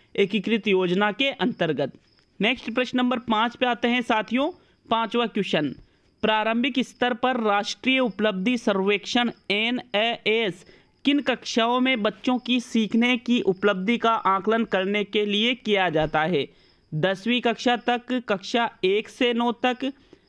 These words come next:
कक्षा तीन से नौ तक और कक्षा तीन, पाँच व आठ। तो मित्रों, इस प्रश्न का कौन सा विकल्प सही रहेगा प्रश्न नंबर पाँच में?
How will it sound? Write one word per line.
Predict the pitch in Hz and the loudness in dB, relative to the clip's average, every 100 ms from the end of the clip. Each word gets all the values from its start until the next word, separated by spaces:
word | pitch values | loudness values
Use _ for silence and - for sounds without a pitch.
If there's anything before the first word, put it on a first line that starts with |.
| _ - | _ -6
कक्षा | 196 - 247 | -4 0 0
तीन | 247 - 220 240 262 | 0 -2 0 2 2
से | 277 262 | 2 2
नौ | 226 226 | 2 0
तक | - 254 254 - | 0 -2 -2 -2
और | 214 | -2
कक्षा | 208 202 - 240 | 0 -4 -2 -2
तीन, | 240 - 220 240 247 | -2 -2 0 2 2
पाँच | 196 208 220 233 | 0 0 -2 -2
व | 247 - | -2 0
आठ। | 175 156 151 - - - _ | 0 0 -4 -14 -20 -20 _
तो | 226 | 0
मित्रों, | 240 240 285 277 339 - _ - - _ - _ - | 2 2 0 2 -2 -4 _ -20 -20 _ -20 _ 0
इस | 285 - | 0 0
प्रश्न | - 269 - 269 | -2 -2 0 0
का | 269 277 | 0 -2
कौन | 269 240 240 233 | -2 -2 0 0
सा | 277 285 | 0 0
विकल्प | 233 247 254 | 0 0 -2
सही | - 220 233 | -2 0 2
रहेगा | 240 233 240 | 2 2 0
प्रश्न | 220 233 - 254 | 0 -2 -2 0
नंबर | 247 262 | 2 0
पाँच | 262 220 226 220 | 0 0 0 0
में? | 220 175 - | 0 0 -2